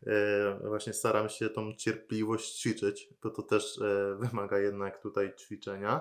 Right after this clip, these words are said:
Ja nie wiem, czy jeszcze będę coś dodawał, w sumie dzisiaj taki materiał luźny, w sumie ja już będę teraz montować, nie wiem, która jest godzina, nawet zobaczę szczerze.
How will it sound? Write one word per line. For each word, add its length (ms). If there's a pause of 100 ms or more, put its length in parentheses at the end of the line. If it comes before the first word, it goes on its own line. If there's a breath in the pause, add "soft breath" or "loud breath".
(160)
Ja 80
nie 160
wiem, 120
czy 120
jeszcze 260
będę 140
coś 200
dodawał, 320
w 80
sumie 220
dzisiaj 400 (200 loud breath)
taki 220
materiał 520 (260 loud breath)
luźny, 420
w 80
sumie 220
ja 80
już 120
będę 220
teraz 380
montować, 540
nie 80
wiem, 120
która 220
jest 160
godzina, 280
nawet 260
zobaczę 360
szczerze. 360